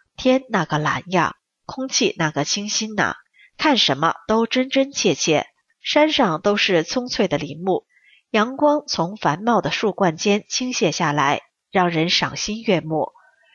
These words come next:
树林的边缘是悬崖，站在崖边上，我感到有点晕，我就爬在笔直的崖边上往下看。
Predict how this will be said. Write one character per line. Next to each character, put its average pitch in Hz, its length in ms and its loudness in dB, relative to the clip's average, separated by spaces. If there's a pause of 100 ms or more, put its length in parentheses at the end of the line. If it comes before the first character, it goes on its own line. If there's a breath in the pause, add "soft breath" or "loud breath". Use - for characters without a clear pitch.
(100)
树 - 240 2
林 226 220 0
的 214 80 2
边 254 280 2
缘 143 280 0
是 151 260 0
悬 147 300 -2
崖， 147 320 0 (440)
站 233 220 2
在 180 240 2
崖 151 240 0
边 240 240 -2
上， 175 320 0 (180)
我 160 200 0
感 156 200 -4
到 160 160 0
有 160 200 -2
点 135 200 -2
晕， 240 300 0 (480)
我 214 140 2
就 226 240 4
爬 175 260 -2
在 202 240 2
笔 147 240 -8
直 185 180 0
的 180 120 0
崖 156 240 0
边 247 220 0
上 165 340 0
往 131 160 -4
下 131 240 -2
看。 147 320 -4